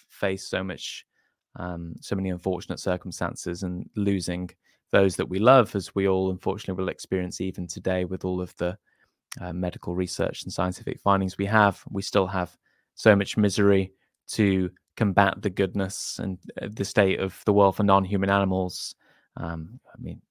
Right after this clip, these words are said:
anyone who's ever picked up a book on the topic or watched a David Attenborough documentary knows that the world is not a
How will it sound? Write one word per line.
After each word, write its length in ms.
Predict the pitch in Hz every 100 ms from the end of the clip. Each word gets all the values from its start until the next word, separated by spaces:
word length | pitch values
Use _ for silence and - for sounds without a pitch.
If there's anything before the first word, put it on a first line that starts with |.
| -
anyone 280 | 90 85
who's 260 | 92 82 - _ _ -
ever 200 | 98 95
picked 240 | - -
up 180 | - 92
a 100 | 90 -
book 200 | - 101
on 80 | 95
the 80 | 87
topic 400 | - 92 92 -
or 220 | 90 90 - - _
watched 580 | 104 95 - - - -
a 60 | 98
David 320 | - 95 90
Attenborough 360 | 92 95 90
documentary 640 | 87 90 - 90 92 - 87
knows 360 | 87 87 87
that 240 | - - - _ _ _
the 100 | 101
world 300 | 92 92 90
is 180 | 92 -
not 180 | 87
a 120 | -